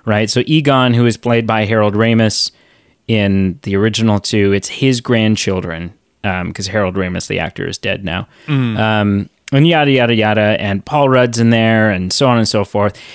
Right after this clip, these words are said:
Speaker 1: And so you see lots of, you know, we've seen lots of proton packs in the trailers and stuff like that. But there is a shot that is just sort of, you know, like, midriff section,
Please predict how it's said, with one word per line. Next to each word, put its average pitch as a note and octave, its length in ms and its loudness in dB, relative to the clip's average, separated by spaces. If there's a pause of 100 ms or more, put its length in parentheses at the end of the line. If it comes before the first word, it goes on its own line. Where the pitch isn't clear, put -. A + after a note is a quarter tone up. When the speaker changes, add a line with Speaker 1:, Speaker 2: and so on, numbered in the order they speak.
(160)
Speaker 1:
And C3 180 2
so - 120 2
you A3+ 160 2
see D#4 200 0
lots G3+ 260 2
of, G3+ 80 0
you F#3 140 0
know, D3 180 2
we've D#3 220 2
seen D#3 220 0
lots C#3 200 0
of C#3 100 -10
proton A#2+ 460 0
packs A2 300 -2
in A2+ 80 2
the G#2+ 60 0
trailers F#2+ 400 -2
and F#2 100 -2
stuff F2+ 220 -6
like D#2+ 140 -10
that. - 200 -10 (160)
But - 240 -6 (120)
there A#2+ 140 2
is A2+ 140 2
a G#2+ 80 0
shot D#3 560 0 (380)
that A#2 160 2
is A2 240 2
just C#3+ 540 0
sort B2 300 2
of, A#2+ 300 0 (120)
you C3 100 0
know, G#2 180 2
like, G#2 300 0
midriff A#2+ 680 2
section, A2+ 720 2